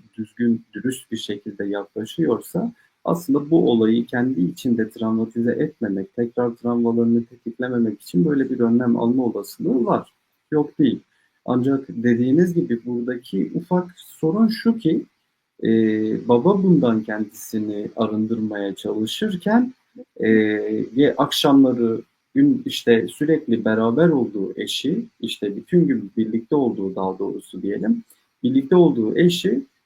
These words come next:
e, programdan programa gittiği bir süreçte de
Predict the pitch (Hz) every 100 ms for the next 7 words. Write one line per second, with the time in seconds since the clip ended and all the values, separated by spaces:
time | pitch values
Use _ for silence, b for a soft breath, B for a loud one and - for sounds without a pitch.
0 | - 120 117 113 117 110 107 117 - -
1 | 185 175 131 110 107 135 220 - _ -
2 | 180 170 160 170 170 135 135 - 135 196
3 | 190 - 185 175 175 - 120 101